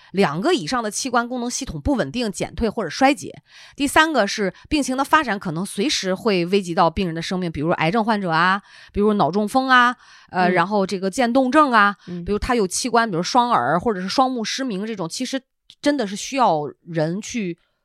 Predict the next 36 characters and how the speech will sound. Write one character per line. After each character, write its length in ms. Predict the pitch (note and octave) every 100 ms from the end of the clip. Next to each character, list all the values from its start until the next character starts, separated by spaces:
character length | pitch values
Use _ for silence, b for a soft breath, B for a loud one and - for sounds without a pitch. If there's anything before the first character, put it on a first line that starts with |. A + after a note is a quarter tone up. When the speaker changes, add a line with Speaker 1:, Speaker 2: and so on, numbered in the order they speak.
| _ _ -
Speaker 1:
别 160 | F3+
人 120 | A3+
去 160 | A3+ A#3+
帮 280 | - A#3+ C#4
助、 160 | C4
去 180 | G3+ G#3
辅 180 | F#3 E3+
助 160 | G#3+ G#3
的， 100 | B2
Speaker 2:
嗯。 80 | F3+
Speaker 1:
有 180 | E3
的 100 | D#3
时 140 | F3 F#3
候 100 | G#3
是 400 | G3+ A#3 G3 C3+
很 240 | - F3 D3
难 200 | C3+ G3
自 180 | -
己 180 | G3 D3+
独 180 | - D#3
立 140 | G#3+
去 160 | F3+ A3
生 240 | - A#3
活 180 | G3 -
的。 80 | -
Speaker 2:
嗯。 80 | - _ _ _ _ _
Speaker 1:
呃， 140 | - G3
包 100 | G#3+
括 140 | A#3+ A3+
严 180 | F#3
重 140 | A#3 A#3
的 80 | G3
帕 220 | - F3+
金 140 | A3
森， 220 | G#3+ A#3+
Speaker 2:
嗯。 60 | A#3